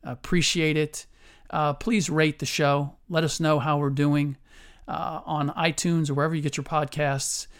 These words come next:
And then if you want us to do something for you, screenshot that review and send it to at Bucher Friends,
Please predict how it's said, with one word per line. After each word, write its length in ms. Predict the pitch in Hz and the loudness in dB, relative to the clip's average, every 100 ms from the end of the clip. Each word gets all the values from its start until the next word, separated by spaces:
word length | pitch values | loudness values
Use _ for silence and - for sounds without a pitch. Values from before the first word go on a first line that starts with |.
| - | -14
And 80 | - | -4
then 60 | 156 | -4
if 80 | 147 | 0
you 100 | 170 | 2
want 220 | 170 165 | 4 4
us 180 | 170 - | 2 0
to 60 | |
do 140 | 156 160 | -2 0
something 340 | 165 147 147 | 0 0 -2
for 240 | 135 156 147 | 0 0 2
you, 240 | 143 139 - - - | 2 0 -6 -20 -14
screenshot 600 | - - 196 180 - 156 | -8 -2 2 2 4 2
that 180 | - 151 | 2 0
review 480 | 151 135 143 139 139 - - - - | 2 0 2 2 0 -6 -20 -20 -8
and 160 | - 147 | -2 0
send 260 | - 156 | 2 2
it 100 | 147 | 0
to 180 | - 151 | 0 0
at 180 | 156 147 | 0 -2
Bucher 260 | 147 139 | -2 -4
Friends, 520 | 139 147 139 135 127 | -4 -2 0 0 -4